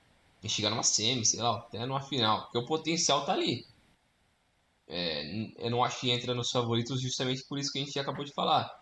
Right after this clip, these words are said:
O talento tá ali, mas é meio que subtraído pela incapacidade do trabalho técnico do, <laughs> dos últimos anos. É, mas é inegável o potencial que essa seleção tem. E seria uma pena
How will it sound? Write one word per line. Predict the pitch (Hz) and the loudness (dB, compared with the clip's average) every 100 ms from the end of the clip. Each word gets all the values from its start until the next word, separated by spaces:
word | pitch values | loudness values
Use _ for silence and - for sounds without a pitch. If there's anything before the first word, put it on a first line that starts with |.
| - _ _ - - | -20 _ _ -20 -12
O | - | -4
talento | 120 113 113 - | 2 2 2 2
tá | 127 | 4
ali, | 110 123 | 4 2
mas | 127 135 | 2 2
é | 131 - | 2 2
meio | 135 135 | 0 2
que | |
subtraído | - 143 143 - 170 165 135 143 143 170 - _ _ _ _ _ _ _ | 2 2 0 0 4 6 6 2 2 0 -2 _ _ _ _ _ _ _
pela | - 131 | 0 2
incapacidade | 143 156 143 151 147 147 131 135 143 143 | 4 2 4 4 4 2 6 6 6 0
do | 139 | 0
trabalho | 160 139 120 123 135 139 | 4 6 8 6 4 0
técnico | - 123 135 135 - 135 - - _ - - | 2 2 4 0 0 -6 -8 -20 _ -20 -2
do, | 127 110 143 | -2 2 0
<laughs> | |
dos | 127 123 | 0 -2
últimos | 123 127 139 135 | -2 -2 0 2
anos. | 110 110 - - - - - - - - | 2 0 -6 -6 -10 -10 -16 -4 -4 -4
É, | - - - - 82 80 - - - - - | -2 4 6 6 4 2 -2 -4 -10 -20 0
mas | 101 98 98 - - - - - _ _ - - | 2 4 4 4 2 0 -10 -20 _ _ -20 -4
é | 101 | 0
inegável | 104 117 110 104 113 110 | 2 4 6 6 4 -2
o | 113 | -2
potencial | 120 113 120 - 110 | -4 -2 0 2 2
que | 120 | 0
essa | 127 | -2
seleção | - 117 - 120 | 0 2 2 0
tem. | 120 104 110 131 - _ _ _ _ _ _ _ - - - - | -4 -4 -2 -4 -12 _ _ _ _ _ _ _ -20 -20 -18 0
E | |
seria | 110 117 127 | 0 2 2
uma | 147 | 2
pena | 156 - 123 139 165 | 0 2 4 4 2